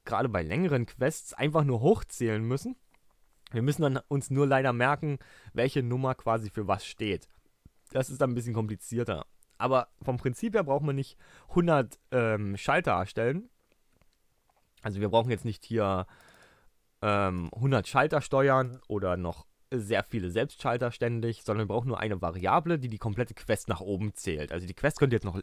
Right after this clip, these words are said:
viel länger werden. Also da, da, im Grunde fast unendlich lang.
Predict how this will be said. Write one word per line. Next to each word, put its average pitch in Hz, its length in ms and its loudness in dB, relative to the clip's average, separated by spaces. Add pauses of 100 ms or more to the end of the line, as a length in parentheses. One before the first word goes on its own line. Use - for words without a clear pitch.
(120)
viel 208 200 2
länger 143 400 2
werden. 117 360 0 (600)
Also 98 380 -2 (500)
da, 107 160 -4
da, 131 240 -14
im 143 140 0
Grunde 147 240 6
fast - 280 -2
unendlich 107 340 -4
lang. 82 260 -8